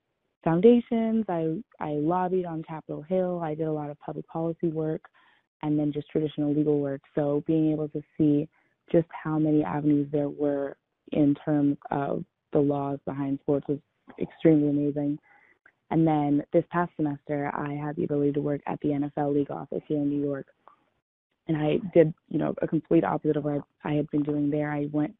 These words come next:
to the transactional side. So I did a lot of I P work. I learned all about their trademark protection and, you know, their copyright work, but also some internal workings. I did software agreements and just, it's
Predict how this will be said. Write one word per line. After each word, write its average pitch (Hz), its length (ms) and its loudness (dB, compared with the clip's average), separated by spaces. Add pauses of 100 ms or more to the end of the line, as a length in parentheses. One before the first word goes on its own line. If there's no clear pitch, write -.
(120)
to 147 260 0
the 147 320 0 (500)
transactional 151 600 -2
side. - 320 -8
So 151 60 -2
I 147 60 2
did 147 140 0
a 147 60 0
lot 143 200 -2
of 143 80 -4 (120)
I 151 240 -4
P 196 160 4
work. 156 280 -2
I 143 120 -2
learned 143 260 0
all 143 160 -2
about 143 320 -2 (180)
their 143 280 2 (100)
trademark 156 460 4
protection 139 680 -4
and, 139 220 -4 (540)
you 160 60 4
know, 135 100 2
their 170 120 -4
copyright 151 480 0
work, 143 280 -2
but 151 100 0
also 151 400 0
some 147 140 2
internal 147 400 0
workings. 139 420 -4
I 139 100 -2
did 151 360 -2 (400)
software 214 380 4
agreements 151 580 -2
and 147 180 -2
just, 147 160 -8 (600)
it's 170 140 -2